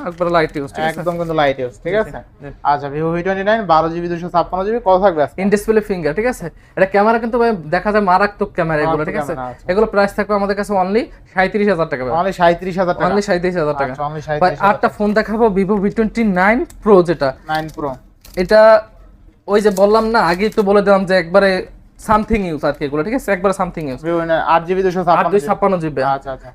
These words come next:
Speaker 1: মানে একবারে স্ক্র্যাচ মুক্ত, মানে কোনো
Speaker 2: আচ্ছা।
Speaker 1: স্ক্র্যাচ স্ক্র্যাচ নাই, এর ফ্রেশ কন্ডিশন। এগুলো প্রাইস পেয়ে যাবেন আমাদের কাছে only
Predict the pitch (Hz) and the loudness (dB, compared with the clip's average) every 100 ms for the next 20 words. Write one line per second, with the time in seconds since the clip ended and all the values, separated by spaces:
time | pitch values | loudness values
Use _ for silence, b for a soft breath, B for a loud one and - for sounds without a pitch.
0 | - 180 190 196 - - 165 180 202 220 | -6 -4 -2 -6 -10 -10 -4 0 2 4
1 | 208 - 214 - 208 214 - 156 165 165 | 4 2 -2 0 0 0 -2 -4 -4 -2
2 | 196 196 - 196 196 185 196 - 220 262 | 0 0 0 0 0 -6 -8 -4 -2 -2
3 | 180 165 180 - 196 202 196 196 202 214 | -4 -4 -4 -4 -6 -4 -2 0 0 0
4 | 214 - 208 202 202 190 196 214 202 220 | -2 0 0 2 -2 -4 -6 -6 -4 -4